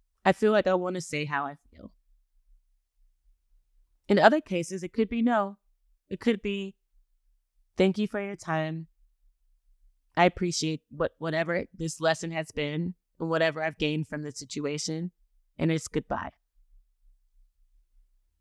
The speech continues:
And this is showing love and care for self. This is not being combative.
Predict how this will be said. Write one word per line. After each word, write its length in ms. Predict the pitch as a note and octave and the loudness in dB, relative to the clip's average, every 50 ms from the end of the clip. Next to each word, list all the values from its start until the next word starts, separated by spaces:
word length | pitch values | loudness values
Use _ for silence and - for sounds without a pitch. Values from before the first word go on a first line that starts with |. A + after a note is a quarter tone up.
| _ _ _ _ _ _ _ _ - - _ _ _ _ _ _ _ _ - _ _ _ _ _ _ _ _ _ _ _ | _ _ _ _ _ _ _ _ -20 -20 _ _ _ _ _ _ _ _ -20 _ _ _ _ _ _ _ _ _ _ _
And 480 | G3 G3 G3 G3 G3 F#3+ F#3+ F#3+ G3 - | 2 2 4 4 2 2 2 0 -2 -4
this 480 | - E3 E3 G3 G3+ G#3+ A3+ A3 - - - | -8 -6 -2 0 2 2 0 0 -6 -8 -4
is 520 | F3+ F#3 F3+ F3 F3 E3+ F3 E3+ F3 F3 - - _ _ _ _ _ - _ _ _ _ _ _ _ _ _ _ _ | -2 -2 -2 -2 -4 -8 -10 -12 -16 -20 -20 -20 _ _ _ _ _ -20 _ _ _ _ _ _ _ _ _ _ _
showing 680 | - - - - G#3+ G#3 G#3 G#3 A3 A3 A3+ A3+ A3+ - - _ | -10 -4 4 6 6 6 6 4 2 0 -2 -2 -4 -6 -8 _
love 720 | - F3 F3 F3 F#3 F3+ E3+ E3 E3 E3 E3 F3+ G3 G3 - _ _ _ _ | -8 -8 -2 0 2 2 2 2 0 -4 -6 -8 -10 -10 -12 _ _ _ _
and 240 | - E3+ F3 E3+ - | -2 -2 -2 -2 -4
care 600 | - - - F#3 E3 D#3+ D#3 D3+ D#3 D3+ D3+ - _ _ _ _ | -8 -8 -4 -2 -2 0 -2 -2 -4 -6 -10 -16 _ _ _ _
for 100 | - C#3 | -14 -14
self. 580 | C3 - - - - - D#3+ D#3 C#3+ C3+ - G3 - _ _ _ _ _ _ _ _ _ _ _ _ _ _ _ _ _ _ _ _ _ _ _ - - _ _ _ _ _ _ | -12 -14 -16 -12 2 4 4 4 4 2 -4 -12 -16 _ _ _ _ _ _ _ _ _ _ _ _ _ _ _ _ _ _ _ _ _ _ _ -20 -20 _ _ _ _ _ _
This 100 | - E3 | -4 -2
is 60 | D3+ D#3+ | -2 0
not 420 | E3+ F3+ F3+ F3+ F3+ E3+ - F3 | 2 2 4 4 2 2 -2 -4
being 520 | E3+ F3 E3+ E3 E3 E3+ E3+ F3 F3 F3 - _ _ _ | -4 -4 -4 -4 -6 -10 -12 -14 -16 -18 -18 _ _ _
combative. 760 | - - E3 D#3+ D3 D#3 D3+ D3 D#3+ F3 G3+ A#3+ A#3+ - - | -2 0 0 4 4 4 4 4 2 0 -2 -2 -4 -6 -14